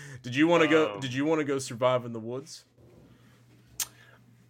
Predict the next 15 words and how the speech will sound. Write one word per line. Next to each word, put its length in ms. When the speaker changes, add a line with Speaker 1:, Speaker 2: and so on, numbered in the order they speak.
Speaker 2:
Certainly 540
not 500
go 180
survival 960
in 140
the 120
woods, 340
but, 320
uh, 320
I 100
would 180
go 220
camping 440
with 160
you, 180